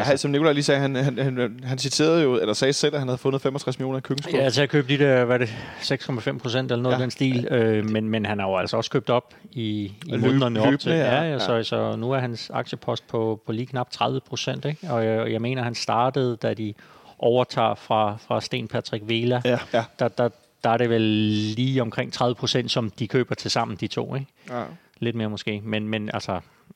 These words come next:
Speaker 1: nu er det jo ham, der sidder med, med flest aktier i F C København. Det er jo også lidt skæg, en, en mand op fra... Er det Thy, han er fra?
Speaker 3: Ja, det tror jeg, det er deroppe af. Ja.
Speaker 1: Ja, og
Speaker 3: Der
Speaker 1: som,
Speaker 3: var
Speaker 1: som, som blev rig på, øh, på de her bremser til, til vindmøller, ikke?
Speaker 2: Svendborg Bricks.
Speaker 1: Lige netop.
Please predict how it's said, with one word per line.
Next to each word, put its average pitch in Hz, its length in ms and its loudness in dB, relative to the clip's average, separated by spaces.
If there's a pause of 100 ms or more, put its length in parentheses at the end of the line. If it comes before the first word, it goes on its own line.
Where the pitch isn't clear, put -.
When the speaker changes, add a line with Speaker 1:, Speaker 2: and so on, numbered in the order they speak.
(180)
Speaker 1:
nu - 200 -6
er 135 40 -2
det 151 60 0
jo 131 80 0
ham, 123 120 -2
der 139 100 -4
sidder 127 300 -2 (120)
med, 113 300 -4
med 110 160 -6
flest 120 280 -4
aktier 117 260 -4
i 110 120 -2
F - 40 -4
C - 120 -6
København. 113 340 0
Det 123 60 2
er 117 60 4
jo 110 40 2
også - 400 0
lidt 123 480 -2
skæg, 120 260 -2
en, 117 180 -6
en 113 160 -6
mand 120 180 0
op 113 220 -4
fra... 107 300 0 (800)
Er 120 80 -2
det 117 160 0
Thy, 87 280 -4
han 120 100 0
er 113 80 0
fra? 120 240 0 (100)
Speaker 3:
Ja, 117 200 4 (100)
det 120 100 -10
tror 123 180 -2
jeg, 120 100 -2
det 120 60 0
er 120 40 0
deroppe 120 180 0
af. 104 140 -8
Ja. 120 180 2
Speaker 1:
Ja, 101 80 -2 (140)
og 113 140 -4
Speaker 3:
Der 127 60 0
Speaker 1:
som, 120 100 0
Speaker 3:
var 113 60 -2
Speaker 1:
som, 117 240 -4
som 110 180 -6
blev 113 120 -2
rig 123 260 -4
på, 113 400 0
øh, 110 240 -2 (520)
på 131 60 -4
de 107 120 -4
her 113 160 0
bremser 117 440 -2
til, 113 420 -2
til - 180 -6
vindmøller, 120 340 -2
ikke? 143 140 -2 (340)
Speaker 2:
Svendborg 127 520 -2
Bricks. - 460 -2
Speaker 1:
Lige 113 200 -2
netop. 117 260 -2